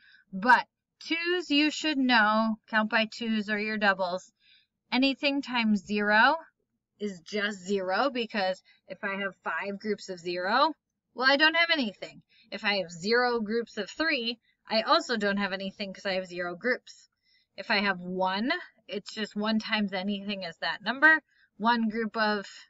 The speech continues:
four is four, or four groups of one is still four. So, um, that's why it is a review of multiple facts. But the focus today is fours. So make sure, um, or open up again to your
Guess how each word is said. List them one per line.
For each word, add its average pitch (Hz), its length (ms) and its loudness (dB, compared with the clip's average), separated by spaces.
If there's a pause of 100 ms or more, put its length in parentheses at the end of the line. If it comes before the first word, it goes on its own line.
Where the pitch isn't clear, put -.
(160)
four 233 460 0
is 180 280 -4
four, 311 380 6 (320)
or 190 180 -2
four 208 260 -4
groups 185 300 -8
of 165 120 -8
one 214 340 0 (140)
is 170 240 -10
still 247 220 -4
four. 240 360 -2 (360)
So, - 280 -6 (840)
um, 214 400 4 (180)
that's 247 260 4
why 233 160 2
it 220 120 -6
is 220 160 -2
a 226 60 2
review 208 360 2
of 190 120 -6
multiple 185 420 -6
facts. - 440 -10
But 220 140 -6
the 480 120 -6
focus 320 380 -2
today 254 380 -2
is 214 160 -10
fours. 196 760 -4 (340)
So - 320 -2 (180)
make 285 220 0
sure, 330 600 2
um, 233 560 6
or 240 220 0
open 311 240 0
up 339 140 2
again 294 340 0 (120)
to 277 160 -6
your 240 340 -2